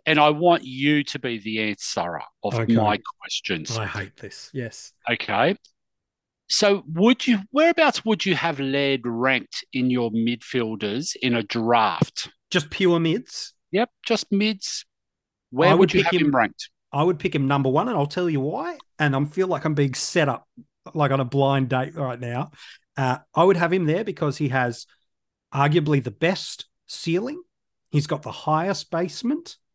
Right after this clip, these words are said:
Speaker 2: of all our mid-, premium midfielders. He's got the lowest volatility. He's got the smallest scoring variable at the highest scoring rate. I feel safest with him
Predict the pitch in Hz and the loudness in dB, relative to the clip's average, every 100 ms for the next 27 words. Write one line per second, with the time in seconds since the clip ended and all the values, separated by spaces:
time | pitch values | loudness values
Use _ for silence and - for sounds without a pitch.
0 | _ 139 131 143 147 147 156 160 151 143 | _ -4 -4 0 4 4 4 0 -2 -2
1 | 139 135 156 147 165 185 208 - 147 - | -2 -4 0 2 2 0 -6 -10 -14 -2
2 | 156 147 139 151 151 208 285 294 - _ | 4 4 4 2 0 -4 -4 -8 -14 _
3 | _ _ 160 151 165 - 143 123 131 143 | _ _ 0 0 0 -2 -2 -2 -2 0
4 | 170 208 208 - - 127 139 135 - 196 | 2 2 0 -6 -12 -6 -4 -4 -6 -6
5 | 208 214 254 285 - _ _ 147 147 151 | -6 -6 -8 -8 -12 _ _ -4 -2 -4
6 | 143 - - 165 170 220 240 - - 185 | -6 -6 -4 0 0 2 0 -4 -6 -4
7 | 165 147 139 127 131 143 147 95 117 - | 0 2 2 2 0 0 -2 -4 -10 -8
8 | 131 135 160 147 - - 139 151 156 101 | -4 -4 -4 -6 -8 -6 -4 -2 -4 -6
9 | 85 110 - _ - - _ - 127 - | -12 -16 -20 _ -20 -20 _ -4 -4 -2
10 | - 120 - - - 180 196 - 247 - | -2 -2 -2 -2 0 0 0 -2 -2 -4
11 | 190 220 226 - 196 190 294 359 | -2 -2 -2 -4 2 4 4 2